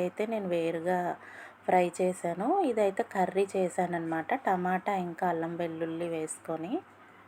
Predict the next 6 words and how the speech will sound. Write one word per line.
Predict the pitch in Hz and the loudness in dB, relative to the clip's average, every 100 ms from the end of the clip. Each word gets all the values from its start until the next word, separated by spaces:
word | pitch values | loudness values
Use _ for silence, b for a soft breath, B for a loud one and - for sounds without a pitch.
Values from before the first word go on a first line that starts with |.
| - - - - - - _ - - - | -20 -20 -20 -20 -20 -20 _ -20 -20 -6
ముందుగా | 196 190 196 208 | -2 0 6 8
అయితే | 196 208 214 | 6 4 4
దీన్ని | 208 190 185 | 4 4 2
నీట్‌గా | 180 180 185 196 196 | 0 -2 2 2 2
క్లీన్ | 180 175 185 | 0 0 2
చేసేసానండి. | 190 185 175 - 165 156 156 165 | 2 2 -2 -2 -2 -2 -2 0